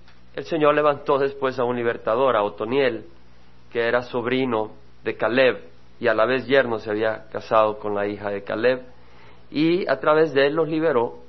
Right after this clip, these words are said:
de la mano del rey de Mesopotamia y les dio paz por cuarenta años. Eso lo estudiamos hace dos domingos, pero había algo interesante que creo que es importante resaltar, algunos elementos acá.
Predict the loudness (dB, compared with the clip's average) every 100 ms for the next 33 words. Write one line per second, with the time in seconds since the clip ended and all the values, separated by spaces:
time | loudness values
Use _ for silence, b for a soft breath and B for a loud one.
0 | -20 -20 -20 -20 -20 -20 -6 -2 0 4
1 | 2 4 0 0 -2 -2 -4 -4 -6 -8
2 | -2 0 0 -2 -4 -4 -4 0 0 0
3 | -6 -8 -2 0 0 -2 0 4 4 4
4 | -2 -8 -16 -20 b b b b -4 -2
5 | -2 -2 -4 2 4 4 0 0 0 -2
6 | -2 -4 -2 0 0 -2 -4 -2 -2 0
7 | -2 -2 -2 -2 -4 0 0 0 -4 -12
8 | -12 -12 -10 -14 -12 -10 -6 -4 -4 -4
9 | -6 -6 -8 -2 0 0 -2 -4 -6 -4
10 | -6 -4 -2 -2 -4 -10 -12 -12 -12